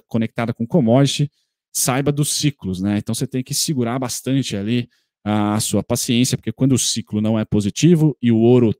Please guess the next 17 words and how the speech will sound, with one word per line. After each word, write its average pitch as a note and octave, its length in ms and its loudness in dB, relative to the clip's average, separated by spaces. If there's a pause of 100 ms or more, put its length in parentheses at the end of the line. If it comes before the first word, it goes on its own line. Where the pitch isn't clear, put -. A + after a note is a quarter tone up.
(140)
tá C3+ 160 0
lateral A2+ 580 0
fazem G#2 400 -2
três C3 360 -4
anos, C#3 420 -6
talvez G2+ 560 -8
seja G#2 380 -6
apreciado A2+ 800 0
em G#2+ 60 -2
dois G#2 200 -2
mil G#2 120 -6
e G#2 40 -4
vinte G#2 140 -8
e C3+ 40 -8
dois, F#3 280 -2 (320)
não C3 140 -2
sabemos, B2+ 500 0